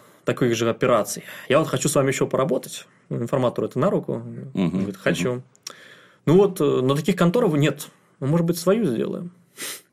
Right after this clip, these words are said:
Speaker 2: Я
Speaker 1: И
Speaker 2: ж
Speaker 1: они
Speaker 2: недавно, как где-то
Speaker 1: Да.
Speaker 2: в Австралии, они там
Speaker 1: Да.
Speaker 2: совместно с Ф Б Р
Speaker 1: Да.
Speaker 2: что-то
Speaker 1: Они совместно
Speaker 2: построили, да.
Speaker 1: Ф Б Р построили. Два года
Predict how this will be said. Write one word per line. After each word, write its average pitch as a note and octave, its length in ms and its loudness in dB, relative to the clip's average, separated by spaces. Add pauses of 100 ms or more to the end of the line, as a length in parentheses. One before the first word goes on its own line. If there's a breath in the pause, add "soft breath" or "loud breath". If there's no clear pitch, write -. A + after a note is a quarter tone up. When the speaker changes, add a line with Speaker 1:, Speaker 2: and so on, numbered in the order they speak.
(360 loud breath)
Speaker 2:
Я A#2+ 80 2
Speaker 1:
И - 20 4
Speaker 2:
ж B2 80 4
Speaker 1:
они A#2 100 4
Speaker 2:
недавно, E2 320 2
как F2+ 200 -2
где-то E2+ 120 2
Speaker 1:
Да. G2+ 200 4
Speaker 2:
в E2+ 60 2
Австралии, E2+ 500 0
они D2+ 160 -6
там - 160 -6
Speaker 1:
Да. A2+ 60 -8
Speaker 2:
совместно A2+ 420 2
с - 40 -8
Ф E2+ 180 -2
Б F2 80 2
Р - 160 2
Speaker 1:
Да. - 20 -
Speaker 2:
что-то - 260 -8
Speaker 1:
Они B2 140 0
совместно D#3+ 360 0
Speaker 2:
построили, - 60 -6
да. D3+ 60 -2
Speaker 1:
Ф C#3 60 0
Б D#3+ 80 2
Р D3 140 2
построили. F#3 480 0
Два E3+ 280 0
года F3+ 500 2